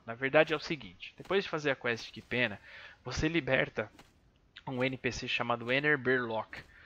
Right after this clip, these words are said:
E aí o Ener Berlock, ele,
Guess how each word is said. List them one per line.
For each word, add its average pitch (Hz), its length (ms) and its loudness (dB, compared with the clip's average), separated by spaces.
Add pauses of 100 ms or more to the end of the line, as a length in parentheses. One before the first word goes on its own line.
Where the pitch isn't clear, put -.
(440)
E 151 100 8
aí 165 180 8
o 156 140 2
Ener 165 340 4
Berlock, 117 720 0 (640)
ele, 131 320 0